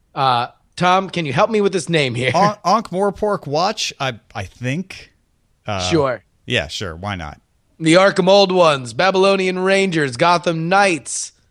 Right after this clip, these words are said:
Speaker 1: Uh, here's another one, Tom.
Speaker 2: The Cyans of Dragon Road. Uh, <laughs> a, a very popular team out there.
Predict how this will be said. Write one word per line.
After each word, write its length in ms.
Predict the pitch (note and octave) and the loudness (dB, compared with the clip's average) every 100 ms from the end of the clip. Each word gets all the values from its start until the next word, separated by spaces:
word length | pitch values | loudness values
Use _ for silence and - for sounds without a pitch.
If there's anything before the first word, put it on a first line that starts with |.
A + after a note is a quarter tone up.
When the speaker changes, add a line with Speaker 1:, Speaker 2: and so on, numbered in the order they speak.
| _ _ - | _ _ -2
Speaker 1:
Uh, 400 | C#3 C3+ C3+ B2 | 2 4 2 -2
here's 260 | A#2+ E3+ | -2 0
another 220 | E3+ D3+ | 0 0
one, 140 | B2+ A#2+ | 0 -2
Tom. 400 | C3+ B2 G#2+ - _ _ _ | 0 -2 -4 -12 _ _ _
Speaker 2:
The 140 | - A#2 | -6 -2
Cyans 680 | - E3+ F3 E3+ D3 A#2 | -2 0 0 0 -2 -4
of 100 | G#2 | -8
Dragon 380 | G#2+ C#3 B2+ A2+ | -6 -4 -4 -4
Road. 480 | A2 A#2 G2 D#2 D#2 _ _ A#2+ | -6 -6 -6 -10 -18 _ _ -6
Uh, 380 | A2 G#2 G2 - | -2 -2 -4 -8
<laughs> 60 | B2 | -8
a, 160 | A#2+ - | -8 -6
a 140 | C3+ C#3+ | -6 -4
very 240 | C#3+ A3+ | -4 -4
popular 480 | A3 A#3+ B3 C3 A2+ | -2 -4 -2 -4 -4
team 280 | F3 D3 E2+ | -6 -6 -8
out 180 | E2 | -12
there. 240 | - - | -16 -18